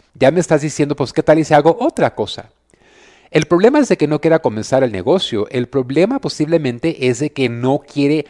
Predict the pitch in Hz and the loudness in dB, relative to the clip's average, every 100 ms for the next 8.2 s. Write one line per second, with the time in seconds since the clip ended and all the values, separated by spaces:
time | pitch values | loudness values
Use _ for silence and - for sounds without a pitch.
0 | _ 139 - - 117 131 151 151 135 123 | _ -2 -2 0 0 2 0 0 0 -2
1 | 120 - 127 - 120 131 - _ _ _ | -2 0 0 0 -4 -6 -12 _ _ _
2 | _ _ _ 117 113 143 151 143 175 - | _ _ _ -12 -2 0 0 0 -6 -4
3 | 156 - 123 175 _ _ _ _ _ _ | -4 -2 -2 -4 _ _ _ _ _ _
4 | _ _ _ _ - 165 156 165 165 156 | _ _ _ _ 2 2 6 4 4 4
5 | 151 160 185 185 175 131 _ _ _ _ | 2 4 4 2 0 -6 _ _ _ _
6 | _ _ _ _ _ - - - 175 165 | _ _ _ _ _ -18 -2 2 2 4
7 | 170 202 254 - 151 127 139 147 139 156 | 2 2 0 2 2 4 4 4 2 -4
8 | 175 | -4